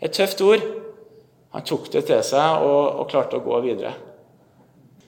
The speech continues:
Frihet i møte med kritikk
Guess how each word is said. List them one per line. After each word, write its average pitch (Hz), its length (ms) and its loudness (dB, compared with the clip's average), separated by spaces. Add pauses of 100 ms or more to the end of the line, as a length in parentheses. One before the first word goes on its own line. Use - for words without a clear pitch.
(360)
Frihet 175 720 2
i 170 100 -6
møte 156 440 0
med 156 720 0
kritikk 156 500 -6